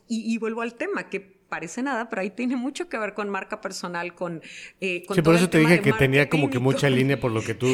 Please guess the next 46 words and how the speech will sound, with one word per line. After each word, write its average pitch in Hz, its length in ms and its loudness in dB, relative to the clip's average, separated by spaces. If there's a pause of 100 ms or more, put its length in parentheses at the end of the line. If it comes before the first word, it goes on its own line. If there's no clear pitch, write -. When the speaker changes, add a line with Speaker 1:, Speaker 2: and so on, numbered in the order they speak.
(120)
Speaker 2:
lo 120 160 0
que 120 80 -2
has 117 120 -4
Speaker 1:
Y - 20 -6
Speaker 2:
estudiado. 131 420 0
Speaker 1:
así 247 140 0
es, 127 140 0
Speaker 2:
Ujú. 147 100 -2
Speaker 1:
y - 20 -6
con 208 220 -6
publicidad, 208 580 -4
porque - 220 -10
al 220 80 -4
final 202 280 -6
del 233 160 -4
día 214 240 -6
tú 208 120 -8
lo 208 160 -6
que 208 100 -6
buscas 185 540 -8
es - 140 -8
encontrar, 190 640 -8
como 196 180 -6
decía 170 240 -6
Fabi, 190 380 -8 (140)
la 180 100 -6
manera 185 260 -6
de 233 120 -10
conectar. 156 440 -10 (500)
Cuando 196 220 -4
vendemos, 233 560 -6
tratamos 190 380 -6
de 180 80 -8
conectar. 165 560 -10
Speaker 2:
Sí. - 120 -10
Speaker 1:
Eh, 175 200 -4
al 190 80 -6
final 208 240 -6
del 240 120 -8
día, 214 180 -8
todo 214 180 -4
el 220 100 -10
tiempo 196 260 -8
estamos 190 420 -10
tratando 175 500 -6
de 190 240 -4